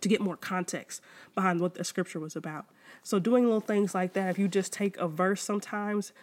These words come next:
and meditate it, meditate on it, and things of that nature, write down what that means to you, how that looks in your life, you know, um, those things are, can help you dive deeper into your word, who God is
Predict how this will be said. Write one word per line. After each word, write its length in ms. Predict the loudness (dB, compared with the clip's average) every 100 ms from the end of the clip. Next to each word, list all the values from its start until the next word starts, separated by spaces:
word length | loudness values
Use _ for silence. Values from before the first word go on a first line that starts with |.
| -20 -14
and 180 | -8 -2
meditate 580 | 2 2 0 -2 0 0
it, 200 | -2 -8 _ 0
meditate 440 | 4 4 2 -4
on 220 | -2 -4 -2
it, 200 | -4 -6 _ -2
and 240 | 2 2
things 220 | 4 2 2
of 80 |
that 60 | 2
nature, 260 | 2 2 0
write 240 | 0 0
down 280 | 0 0 -2 -2
what 140 | -2 0
that 140 | -2
means 380 | 0 2 2 0
to 100 | -6
you, 140 | -6
how 160 | -2 0
that 160 | 0 0
looks 240 | -2 0
in 80 | 0
your 120 | -2
life, 380 | -4 -6 -8 -14 -20 -10 0
you 100 | 2
know, 240 | 2 0 -4 -12 -14 -4
um, 380 | -2 0 0 -2 -2
those 360 | 2 4 4 2
things 440 | 0 2 2 0
are, 440 | -4 -6 -4 -4 -6 _ -20 -20 -20 -20 _ _ _ _ _ _ _ _
can 120 | -2
help 360 | -2 2 0 2
you 140 | 0
dive 440 | 0 0 0 -2 0
deeper 300 | -2 -2 -2
into 320 | -2 -2 -2
your 200 | -2 -4
word, 460 | -2 -2 0 -2 -6 _ -2
who 220 | -2 -2
God 320 | -4 -4 -4
is 360 | -4 -4 -6